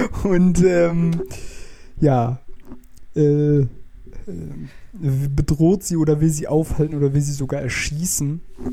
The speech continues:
Und, ähm, ja, das geht dann sogar so weit, dass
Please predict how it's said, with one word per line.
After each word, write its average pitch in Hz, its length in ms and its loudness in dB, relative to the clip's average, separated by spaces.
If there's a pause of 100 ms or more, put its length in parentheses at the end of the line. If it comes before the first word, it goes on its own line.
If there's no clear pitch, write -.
(680)
Und, 123 440 2
ähm, 113 440 -2 (1500)
ja, 143 160 4
das 135 160 4
geht 185 160 2
dann 180 80 2
sogar 165 240 2
so 214 260 -2
weit, 180 240 2
dass - 380 -2